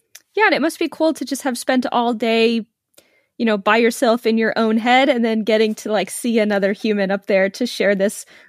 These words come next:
really special moment with must be such an interesting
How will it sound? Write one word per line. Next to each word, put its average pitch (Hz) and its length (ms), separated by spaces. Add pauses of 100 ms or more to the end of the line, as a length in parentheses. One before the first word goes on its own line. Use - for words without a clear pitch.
(140)
really 220 200
special 233 360
moment 202 360
with 208 200
must 220 280
be 202 320
such - 320
an - 80
interesting 220 680